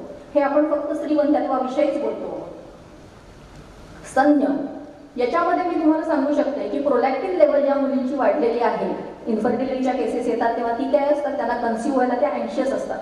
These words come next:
त्यावेळेला प्रोलॅक्टिन लेव्हल वाढलेली असते, म्हणजे रजाकडे जाणारा भाग हा स्तन्याकडे जातोय, त्यावेळेला स्तन्यजनन होणार नाही आणि हार्मोन्सचा बॅलन्स होईल, यासाठी आपण शिरोधारासारखी ट्रीटमेंट दिली, तिचं मन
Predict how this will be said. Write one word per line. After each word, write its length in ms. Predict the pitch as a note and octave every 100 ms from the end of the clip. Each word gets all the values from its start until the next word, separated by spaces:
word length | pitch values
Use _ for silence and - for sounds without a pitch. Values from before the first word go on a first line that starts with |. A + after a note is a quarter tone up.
| - - - -
त्यावेळेला 300 | C4 C#4+ D4
प्रोलॅक्टिन 380 | B3+ C4 C#4+ D4+
लेव्हल 260 | C#4+ C#4
वाढलेली 380 | - - B3 A#3
असते, 440 | G#3 - - - - - A3+
म्हणजे 280 | A#3+ C#4
रजाकडे 500 | C#4 G#3+ A#3 - D4
जाणारा 340 | D4 C4+ - C#4
भाग 320 | C#4 B3+ C4+
हा 100 | D4+
स्तन्याकडे 540 | D4+ G#3+ A#3 C4 A3+
जातोय, 340 | G#3+ G3 F#3 G3+ - - -
त्यावेळेला 300 | G#3+ A3 C4+
स्तन्यजनन 560 | - A#3+ B3+ C#4+ D4 D4+
होणार 440 | D#4+ A3+ A3 A#3
नाही 540 | B3 A3 A3+ B3+ -
आणि 120 | G3+ -
हार्मोन्सचा 540 | - G3 A3+ B3 G#3+
बॅलन्स 440 | - G#3+ C4 D4
होईल, 340 | - - - G3
यासाठी 360 | A3+ A#3+ -
आपण 280 | C4+ C4 C4+
शिरोधारासारखी 720 | C4+ A#3 B3 C4+ C4 D4 C4+
ट्रीटमेंट 380 | D4 B3+ - A#3+
दिली, 520 | A3 G3 D4+ - - -
तिचं 300 | B3 A#3
मन 100 | A#3+